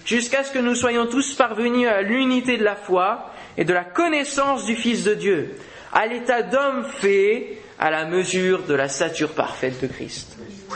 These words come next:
Joyeux programme, hein, c'est beau. Afin que nous ne soyons plus des enfants flottants et emportés à tout vent de doctrine par la tromperie des hommes,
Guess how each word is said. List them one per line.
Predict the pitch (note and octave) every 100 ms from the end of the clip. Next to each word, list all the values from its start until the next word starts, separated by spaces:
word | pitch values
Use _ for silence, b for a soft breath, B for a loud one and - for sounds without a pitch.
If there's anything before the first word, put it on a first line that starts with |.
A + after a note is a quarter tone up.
| - - - - B B B
Joyeux | - C3 C#3
programme, | C#3+ D3+ G#3 F#3+
hein, | G#3
c'est | G#3+ D3+
beau. | F#3+ A#3 C3+ G#2+ - - G#3 G#3 A3 B B
Afin | F3+ G#3 C4 C4+
que | C4+ B3
nous | A#3+
ne | A#3+
soyons | A#3 G#3+ G#3
plus | G#3+ A3+
des | G3+
enfants | G3+ G3+ G3
flottants | - G#3+ A3 G#3+ A3 -
et | F#3
emportés | F#3+ F#3 F#3 G3
à |
tout | F3+ -
vent | F3+
de | F3+
doctrine | E3 - E3+ F3+
par | F3 D#3
la | D3+
tromperie | D3+ F3+ - D#3+
des | D3 D3+
hommes, | D#3 D#3+